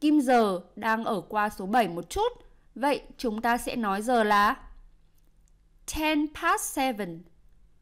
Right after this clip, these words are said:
Hay chúng ta có thể đọc là seven ten.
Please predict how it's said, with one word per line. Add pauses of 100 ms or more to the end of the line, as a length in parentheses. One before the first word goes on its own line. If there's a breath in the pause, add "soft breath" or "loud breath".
(720)
Hay
chúng
ta
có
thể
đọc
là (180 loud breath)
seven
ten.